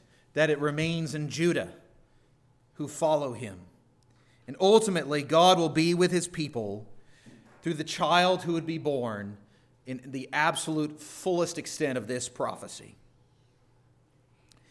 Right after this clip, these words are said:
The prophecy then would have a partial fulfillment in the days of Isaiah, but the true embodiment and fulfillment of the prophecy would come when the Virgin Mary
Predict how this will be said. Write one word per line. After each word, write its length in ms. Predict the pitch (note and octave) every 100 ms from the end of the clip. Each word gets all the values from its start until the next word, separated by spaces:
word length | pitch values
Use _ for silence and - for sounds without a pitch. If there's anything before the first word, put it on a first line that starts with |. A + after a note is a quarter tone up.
| _ - -
The 80 | -
prophecy 480 | D3 F#3+ G3+ - G3
then 200 | F3 E3+
would 100 | E3
have 120 | E3+
a 60 | C#3+
partial 920 | - - G#3+ A3 A3 G3+ G#3+ A3 -
fulfillment 840 | - G3+ F3 - F3 C#3 D3 F#3 - - _ _ _ -
in 100 | D#3
the 80 | D#3+
days 320 | D#3 E3+ E3+
of 100 | F3
Isaiah, 600 | E3+ D#3+ D#3 C#3+ D3 F#3 - _ _ _ _ -
but 100 | E3+
the 100 | E3
true 400 | F3+ - G#3+ A3+
embodiment 920 | G#3+ E3+ C#3 F#3 G3 A#3+ G3+ D#3 D3+ D#3
and 120 | E3
fulfillment 480 | D#3 E3 F#3 E3+ D#3
of 80 | D3
the 60 |
prophecy 520 | D3+ D#3 C#3 C3 - D3+
would 160 | D3+
come 320 | D#3+ E3+ E3+
when 140 | E3+ C#3+
the 40 |
Virgin 360 | B2+ E3 E3 E3
Mary 380 | C#3 B2+ B2+